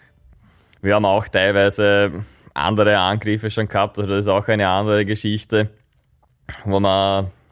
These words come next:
also wir haben jetzt geredet über intern und wie wir quasi einbrechen, aber es gibt natürlich auch, das dürfen wir nicht vergessen, dass man von extern, also aus dem Internet diese Angriffe auch durchführen kann. Und da haben wir auch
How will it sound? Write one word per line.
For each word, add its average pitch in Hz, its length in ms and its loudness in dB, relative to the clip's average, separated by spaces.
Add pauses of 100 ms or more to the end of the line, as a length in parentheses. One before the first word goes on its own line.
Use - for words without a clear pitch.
(240)
also 104 160 -2
wir 107 80 4
haben 110 80 2
jetzt - 420 -4
geredet 107 300 2
über 104 100 0
intern 110 500 -2
und 110 140 -2
wie 107 120 -4
wir 104 280 2
quasi 98 300 -2
einbrechen, 104 520 -2
aber 98 140 2
es 104 120 -4
gibt 110 260 -8
natürlich 110 340 0
auch, 104 160 0
das 104 140 -6
dürfen 101 180 -6
wir 104 80 -4
nicht 104 160 -6
vergessen, 101 360 -2
dass 98 140 -8
man 104 80 -8
von 104 300 -4 (320)
extern, 107 440 -4
also 107 180 0
aus 107 80 -2
dem 107 100 -4
Internet 107 420 -2
diese 110 200 -2
Angriffe 104 400 -2
auch 107 200 0
durchführen 101 420 -4
kann. 104 320 0 (840)
Und 104 300 -4
da 104 80 0
haben 101 140 0
wir 107 140 2
auch 95 260 0